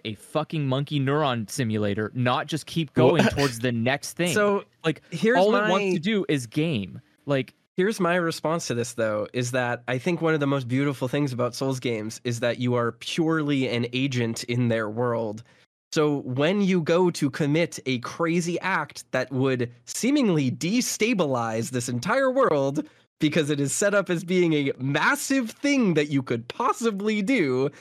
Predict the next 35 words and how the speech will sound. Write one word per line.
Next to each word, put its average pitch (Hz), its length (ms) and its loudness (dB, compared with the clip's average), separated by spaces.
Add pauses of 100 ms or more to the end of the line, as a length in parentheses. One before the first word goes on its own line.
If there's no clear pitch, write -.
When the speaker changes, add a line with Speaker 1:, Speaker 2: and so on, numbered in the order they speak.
(140)
Speaker 3:
like 139 320 0 (460)
burn 247 580 4
the 175 220 2
central 240 840 2
element 185 460 2
of 156 180 -2
the 165 120 4
world 170 600 2 (200)
that 151 120 2
is 147 160 0
larger 226 560 2
than 196 200 2
the 180 100 4
rest 165 300 0
of 160 160 -2
the 151 100 2
world, 135 540 0 (260)
that 156 180 2
is 165 200 0
the 156 160 2
center 240 560 0
of 175 120 2
all 156 200 2
of 131 120 -2
the 135 120 0
religion, 131 500 0 (240)
and 277 180 4
possibly 247 600 2
the 165 120 0
center 160 440 0
of 127 140 0
life 190 360 0
in 135 120 2
this - 180 -2
world, 127 480 0